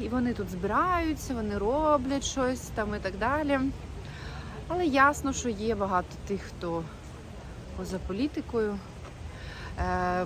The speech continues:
багато хто засуджує це все, але, ну, не знаю, мені важко. Ну, тобто знаходитися постійно в оточенні.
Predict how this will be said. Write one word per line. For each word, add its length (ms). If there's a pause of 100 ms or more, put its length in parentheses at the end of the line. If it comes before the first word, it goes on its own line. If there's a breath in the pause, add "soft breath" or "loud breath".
багато 300
хто 180
засуджує 680
це 180
все, 460
але, 420 (840 loud breath)
ну, 60
не 140
знаю, 320
мені 200
важко. 400 (280)
Ну, 180
тобто 260
знаходитися 720
постійно 520
в 80
оточенні. 640